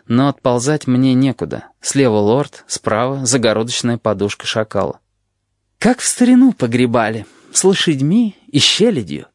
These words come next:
мечтательно говорит стервятник. «Так и меня прошу схоронить среди кактусов. На каждое веко положите по серебряному ключику, а в руки две скрещенные отмычки». «Прости меня, пожалуйста, курильщик»,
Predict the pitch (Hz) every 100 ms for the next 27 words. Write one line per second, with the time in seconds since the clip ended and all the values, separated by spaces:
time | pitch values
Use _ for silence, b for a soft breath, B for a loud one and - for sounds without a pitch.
0 | _ _ - 120 - 113 113 107 110 110
1 | 104 104 - 113 107 98 92 80 - B
2 | B B B B B B - 285 294 285
3 | 285 269 - 131 123 240 254 - 160 160
4 | 196 - 160 151 - 151 - - - -
5 | - _ _ 160 196 294 220 214 226 262
6 | - - 135 151 160 165 - 139 151 147
7 | 139 131 127 123 170 247 - 202 - 190
8 | b b b - 147 135 165 269 - -
9 | _ _ - 160 156 190 240 - 165 160
10 | - 214 196 190 175 - 175 - - -
11 | _ _ _ _ _ _ _ _ _ -
12 | 165 170 - 208 190 170 135 147 180 156
13 | - - 175 196 170 - -